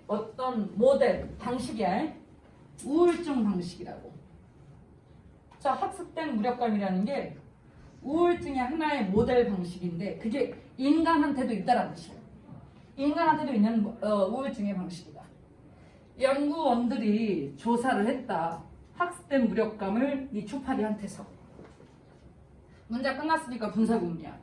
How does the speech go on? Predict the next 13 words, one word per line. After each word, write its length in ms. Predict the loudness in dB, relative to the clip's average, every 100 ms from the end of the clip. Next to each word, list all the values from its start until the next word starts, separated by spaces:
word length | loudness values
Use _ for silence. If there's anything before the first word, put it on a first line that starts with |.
| -2
대이하를 560 | 0 2 2 4 0
보여주면서. 800 | 0 0 0 -2 -2 -6 -10 -12 -16 -20 -20 -20 -20 -18 -18 -20 -20 -20 -20 -20 -16 -4
이제 160 | 0
누나 200 | 2 2
따라와. 480 | 2 2 2 0 -4 -8 -18 -18 -18 -20 -4
이러한 500 | 0 2 2 2 2
행동 400 | 2 2 0 -2
상태는 880 | -2 -4 -2 2 4 4 2 -2 -6 -14 -20 -20 -20 -20 -20 -20 -20 -20 -20 -20 -20 -20 -20 -20 -20 -20 -20 -20 -20 -20 -18 -16 -18 -18 -12 -2
이루어진다. 1120 | 0 2 2 2 2 4 6 8 8 6 -2 -14 -20 -20 -20 -20 -20 -20 -8
인지적, 960 | 0 6 6 6 -2 -2 0 0 0 -4 -16
조절적, 1160 | -8 0 2 2 2 4 4 4 0 0 -2 -10 -20 -20 -20 -20 -20 -4
여기 220 | 0 0 0
뒤에 200 | 2